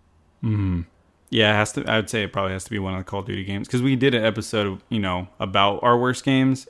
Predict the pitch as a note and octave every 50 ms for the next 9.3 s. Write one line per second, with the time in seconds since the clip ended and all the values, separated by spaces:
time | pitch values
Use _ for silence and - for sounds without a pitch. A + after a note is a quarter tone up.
0 | - - A#2 A2+ A2+ A2+ G#2+ G#2+ - A#2+ A2 - - D3 C3+ B2+ B2 A#2+ - -
1 | _ _ _ - A#2+ A2+ G#2 F#2+ G2+ - - A#2 G#2 G#2+ G#2+ A2 - - - A#2
2 | G#2 G2 G#2 - G#2+ G2+ G2 F#2+ G2 G2 G2 A2 A2+ G#2+ - - A2 G2 F#2 G#2+
3 | G2+ - - _ - G#2+ A2+ A#2 B2 A#2+ A#2 A#2 A2+ A2+ A2 G2+ G2 F#2+ G2 G2+
4 | G#2 G#2 G2+ G2 F#2 G#2 G#2+ G2 F2 - - G#2 G#2 G#2 G#2 G#2 G2+ G2 - -
5 | - - - - _ _ _ _ _ - G#2+ G2+ G2+ F#2+ - A2 A2 G#2 G2+ A2+
6 | C#3 C#3+ - - - - - - - - _ - A#2 C3 B2+ - - D#3+ D3 C#3+
7 | - A#2+ B2 G#2+ A#2 A2+ A2 B2 B2+ - - A#2+ A#2 G#2+ G2 G2+ G#2 G#2+ G#2+ A2
8 | A2 G#2+ G#2+ A2+ A2 G#2+ G2+ F#2+ F#2+ - G2 F#2+ F#2 F#2 F#2+ F#2 F#2 F#2+ F2+ F2+
9 | F#2 - - - - -